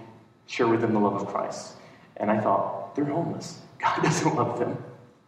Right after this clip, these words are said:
That's what I thought. But Michael Chung says, "No, you do the theology in your head. God loves everybody. Help them to understand that." Nye Vang, he's a pastor mentor of mine.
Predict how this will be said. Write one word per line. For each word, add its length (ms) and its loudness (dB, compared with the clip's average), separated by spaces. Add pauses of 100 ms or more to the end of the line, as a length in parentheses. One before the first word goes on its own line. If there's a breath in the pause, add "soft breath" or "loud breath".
(120)
That's 180 2
what 180 4
I 40 4
thought. 420 -2 (2000)
But 80 0
Michael 240 2
Chung 180 -2
says, 160 -2
"No, 340 0
you 140 2
do 140 6
the 100 4
theology 560 4
in 140 -4
your 120 -6
head. 220 -12 (680 soft breath)
God 220 -4
loves 200 0
everybody. 440 -2 (600)
Help 260 0
them 100 -4
to 60 -2
understand 420 -8 (100)
that." 140 -18 (1400 soft breath)
Nye 260 4
Vang, 460 0 (960)
he's 160 -2
a 40 0
pastor 440 2
mentor 380 0
of 80 -2
mine. 260 -2